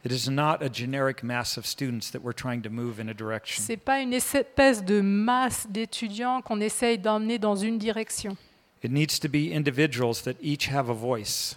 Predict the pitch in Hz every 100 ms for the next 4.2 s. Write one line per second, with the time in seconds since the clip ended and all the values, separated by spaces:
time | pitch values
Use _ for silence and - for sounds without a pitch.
0 | - - - - - 233 - _ - 220
1 | - - 233 247 220 208 226 240 240 247
2 | 226 226 226 226 220 233 220 247 254 226
3 | 220 - 226 240 233 220 - 208 196 202
4 | 202 170